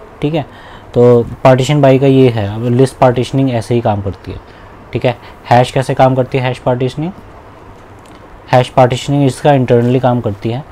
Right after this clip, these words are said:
ठीक है। Actually में हमें कुछ देना नहीं पड़ता, उसमें हमें बस just pass कर देना होता है। उस, उसमें hash पार्टीशन या partition by नहीं होता, ठीक है।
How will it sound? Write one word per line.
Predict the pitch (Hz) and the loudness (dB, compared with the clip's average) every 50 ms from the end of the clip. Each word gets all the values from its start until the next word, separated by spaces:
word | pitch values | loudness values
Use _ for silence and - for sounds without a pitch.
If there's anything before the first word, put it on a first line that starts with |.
| - - - - - - - | -20 -20 -20 -20 -20 -14 -6
ठीक | - 120 | -2 0
है। | 131 127 123 - - | 0 0 -2 -2 -6
Actually | 117 - - 143 131 131 | -8 -6 -2 -2 0 2
में | 139 135 | 2 2
हमें | 131 135 135 | 0 0 -2
कुछ | 135 139 131 | -2 -2 0
देना | 123 117 113 117 | 0 0 2 2
नहीं | 117 120 120 | 0 -2 -2
पड़ता, | - - 101 101 - - - - - - - - - - - - - - - | -2 -4 -6 -6 -8 -14 -16 -16 -20 -20 -20 -20 -20 -20 -20 -20 -20 -14 -8
उसमें | 127 123 - - 135 131 | -8 -8 -6 -4 -2 0
हमें | 131 131 131 | 0 0 2
बस | 127 135 127 - | 2 0 0 0
just | - 135 123 | -2 -4 -4
pass | - - 127 120 117 | -2 0 0 0 0
कर | - - 117 | -2 -2 -2
देना | 117 117 120 | -2 0 -2
होता | 117 110 101 - 120 | -2 -2 -4 -4 -6
है। | 127 151 - - - - - - - 123 - | -6 -6 -10 -16 -20 -20 -20 -18 -14 -6 -2
उस, | 139 131 127 - - | -2 -2 -2 -4 -6
उसमें | 135 127 - 147 139 | -6 -4 -2 0 0
hash | 131 131 135 - - | 2 2 0 0 0
पार्टीशन | - 139 127 127 135 127 143 139 | 0 0 2 0 -2 -4 -2 -2
या | 143 139 | -2 -2
partition | 131 131 120 113 120 - - | 0 0 0 0 -2 -4 -4
by | 127 123 117 | -2 0 0
नहीं | 110 110 107 95 | 0 0 -2 -4
होता, | 85 - - 98 - - - - - - - - - - - - - - - - | -6 -10 -12 -18 -18 -18 -20 -20 -20 -20 -20 -20 -20 -20 -20 -20 -20 -20 -18 -12
ठीक | - 120 | -8 -6
है। | 131 117 | -6 -6